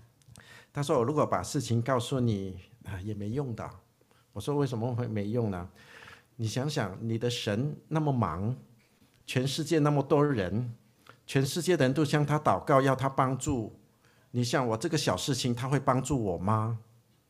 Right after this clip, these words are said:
嗯，他挺为神着想的。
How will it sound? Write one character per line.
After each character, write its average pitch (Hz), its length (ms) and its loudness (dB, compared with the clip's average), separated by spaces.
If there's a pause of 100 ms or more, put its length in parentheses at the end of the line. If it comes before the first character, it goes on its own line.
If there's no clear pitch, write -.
(600)
嗯， 120 180 -6 (880)
他 - 120 -8
挺 110 260 -6
为 127 100 -2
神 113 240 -6
着 101 200 -4
想 117 220 -8 (120)
的。 107 80 -16